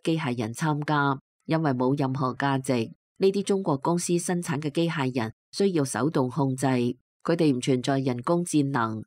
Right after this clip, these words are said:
佢哋唔知道自己喺邊度，亦唔知道自己向住邊個方向，唔知道前面同後面嘅人係邊個，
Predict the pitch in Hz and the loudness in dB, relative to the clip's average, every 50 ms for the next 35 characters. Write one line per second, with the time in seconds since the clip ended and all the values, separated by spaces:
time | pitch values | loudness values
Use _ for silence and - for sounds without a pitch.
0 | _ _ _ _ _ - 180 175 175 156 147 131 123 123 - 196 208 196 175 151 | _ _ _ _ _ -2 0 2 4 4 4 4 2 0 0 0 0 2 4 2
1 | 143 143 - 120 117 - 120 127 151 170 - 120 131 131 156 156 151 151 151 139 | 2 2 2 0 0 2 2 2 2 2 0 -2 0 2 2 2 2 2 0 0
2 | 120 110 110 101 - - _ _ _ _ - 151 143 - - 131 127 - 202 202 | 2 2 0 -2 -4 -8 _ _ _ _ -2 -2 0 0 0 -2 0 0 0 2
3 | 180 156 147 135 - 131 123 127 123 117 139 175 175 170 143 139 - 127 - 170 | 2 2 2 2 2 2 2 2 2 0 0 0 0 -2 -2 0 -2 0 0 0
4 | 175 170 170 151 135 131 - 147 151 151 151 156 160 127 123 120 117 117 - - | 0 2 0 0 0 0 0 0 0 0 -2 -2 -2 -2 -2 -2 -4 -6 -8 -12
5 | _ _ _ _ _ - 139 139 - 208 202 185 165 151 143 - 143 127 123 127 | _ _ _ _ _ -2 -2 0 2 2 4 4 4 2 2 2 0 0 2 2
6 | 135 135 131 - 175 127 127 131 147 135 127 127 135 127 120 143 143 143 131 123 | 0 0 2 0 -2 -2 -2 0 0 0 0 0 0 -2 0 0 0 0 0 -2
7 | 143 147 123 117 - 156 160 160 160 - 147 131 127 123 117 110 | 0 -2 -2 0 2 2 0 0 0 -2 0 0 0 0 -2 -4